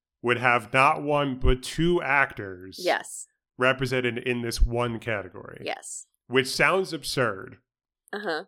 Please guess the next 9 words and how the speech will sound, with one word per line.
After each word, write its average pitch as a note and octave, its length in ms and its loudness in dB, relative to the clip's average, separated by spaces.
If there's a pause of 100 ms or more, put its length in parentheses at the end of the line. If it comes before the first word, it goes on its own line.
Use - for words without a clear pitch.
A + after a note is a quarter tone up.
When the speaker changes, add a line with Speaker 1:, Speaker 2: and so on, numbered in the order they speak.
(320)
Speaker 1:
But C#3 180 2
I F3 360 4 (340)
challenge E3+ 840 4
you A2+ 420 -6 (1120)
to D3+ 160 -6
come C#3+ 320 0
up C#3 240 0
with C3 220 -2 (460)
any D#3 520 4